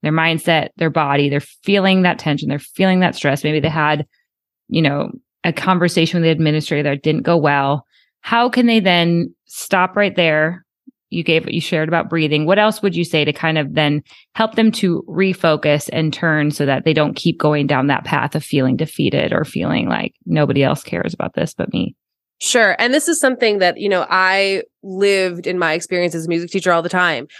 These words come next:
Speaker 2: I mean, advocacy is something that we have to do in everything that we do. And I
Speaker 1: Mm-hmm.
Speaker 2: also have to say that advocacy is, does not just happen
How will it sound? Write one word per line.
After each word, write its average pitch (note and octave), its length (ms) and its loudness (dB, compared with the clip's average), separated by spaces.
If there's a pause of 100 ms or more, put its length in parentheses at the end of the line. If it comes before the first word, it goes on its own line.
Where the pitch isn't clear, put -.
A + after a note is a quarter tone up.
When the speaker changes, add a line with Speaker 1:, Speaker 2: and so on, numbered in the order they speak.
(120)
Speaker 2:
I G3 60 -6
mean, F#3 220 0
advocacy G3 640 0
is F3+ 140 -4
something F3+ 420 -2
that D3+ 400 0
we F3+ 920 0
have - 500 -2
to G3+ 100 -8
do E3+ 320 0
in E3+ 140 0
everything G3 480 0
that - 120 -8
we E3 120 -4
do. C#3+ 360 -2 (380)
And G3 100 0
I G3+ 60 2
Speaker 1:
Mm-hmm. G3+ 100 2
Speaker 2:
also A#3 180 0
have G#3 140 0
to F#3+ 100 -4
say E3+ 280 4
that E3 200 0
advocacy G#3+ 1000 -2 (720)
is, G3 260 0 (600)
does G#3 220 0
not A3 360 2
just G#3 320 0
happen A#3+ 640 0